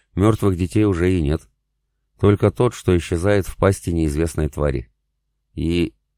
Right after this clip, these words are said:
судя по тому, с какой скоростью это происходит, следующим будет уже живой младенец. Допустить такой исход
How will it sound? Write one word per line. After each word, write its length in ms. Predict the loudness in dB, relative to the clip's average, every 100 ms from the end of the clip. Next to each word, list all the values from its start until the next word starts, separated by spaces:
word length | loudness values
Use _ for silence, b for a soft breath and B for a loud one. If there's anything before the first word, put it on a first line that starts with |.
| _
судя 320 | -8 -4 -2 -2
по 140 | -2
тому, 260 | -2 -2 -2
с 60 |
какой 260 | -4 -2 -4
скоростью 540 | -2 -2 -2 -2 -2
это 160 | -2 -4
происходит, 580 | -4 -4 -2 -2 -2 -4 _ _
следующим 640 | -10 -4 -2 -2 -2 -2
будет 240 | 0 -2 -2
уже 200 | -4 -4
живой 300 | -2 0 0
младенец. 540 | 0 -2 -4 -6 -14 _ _ _ _ _ _ _ _ _ _ _ -10
Допустить 600 | 0 2 2 0 -2 -2
такой 380 | -2 2 2 2
исход 380 | 0 -4 -4